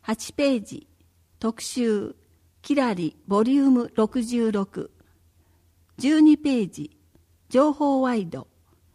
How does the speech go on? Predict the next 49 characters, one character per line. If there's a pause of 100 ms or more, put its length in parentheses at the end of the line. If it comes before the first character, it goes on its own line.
(240)
内
容
は、 (440)
橋
本
市
高
野
口
公
園
桜
祭
り。 (800)
新
型
コ
ロ
ナ
ワ
ク
チ
ン
関
係。 (1400)
戸
籍
証
明
書
な
ど
の (120)
取
得
に
つ
い
て。 (1120)
特
定
健
康
診
査
に
つ
い
て。